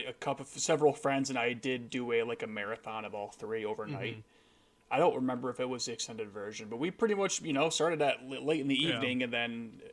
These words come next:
Speaker 1: finished it up in the morning. I mean, you know, we, through all the night, we watched it all night.
Speaker 2: There was a few years ago I did all the extendeds in a weekend. Um,
Speaker 1: Ooh.
Speaker 2: I, I was sick, and
Speaker 1: Ah.
Speaker 2: I, you know, I think Brent, when I lived with Brent at the time, he had all of them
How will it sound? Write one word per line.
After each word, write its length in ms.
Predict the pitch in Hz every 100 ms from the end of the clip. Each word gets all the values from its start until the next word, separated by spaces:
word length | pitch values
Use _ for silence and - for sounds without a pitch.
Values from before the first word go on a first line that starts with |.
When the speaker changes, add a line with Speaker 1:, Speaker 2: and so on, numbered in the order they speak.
| 110
Speaker 1:
finished 460 | - - 127 131 -
it 80 | 127
up 160 | 127
in 80 | 120
the 80 | 113
morning. 380 | 117 110 104 104
I 40 |
mean, 40 | 113
you 40 |
know, 100 | 117
we, 140 | 107 113 -
through 180 | 143 143
all 180 | 131 127
the 120 | 123
night, 240 | 120 117
we 60 | 117
watched 260 | 113 123 123
it 80 |
all 100 | 110
night. 280 | 104 110 101 - -
Speaker 2:
There 100 | 202
was 120 | 320
a 60 | 349
few 140 | -
years 220 | 226 170 175
ago 160 | 131
I 60 | 120
did 140 | 117
all 260 | 120 120 123
the 180 | 120 113
extendeds 480 | - 120 113 110 110
in 100 | 107
a 40 |
weekend. 640 | 107 107 - 117 - - - - - - - _ -
Um, 80 | 117
Speaker 1:
Ooh. 60 | 113
Speaker 2:
I, 100 | 131 135
I 20 |
was 260 | 135 - -
sick, 380 | 117 107 - - _ _ _ _ _ _
and 340 | 135 117 107 104
Speaker 1:
Ah. 300 | 104 98 95 - - _ _ _ 127
Speaker 2:
I, 380 | 117 110 107 107 127 - - - 143 -
you 100 | 127
know, 80 | 120
I 100 | 127
think 280 | - 151 -
Brent, 540 | 113 180 131 139 - -
when 100 | 123
I 60 |
lived 120 | 123
with 160 | 120 110
Brent 240 | - 113 -
at 100 | 131
the 80 |
time, 260 | 131 143 131 -
he 100 | 120
had 380 | 117 113 120 -
all 220 | - 117 120
of 100 | 131
them 320 | 123 127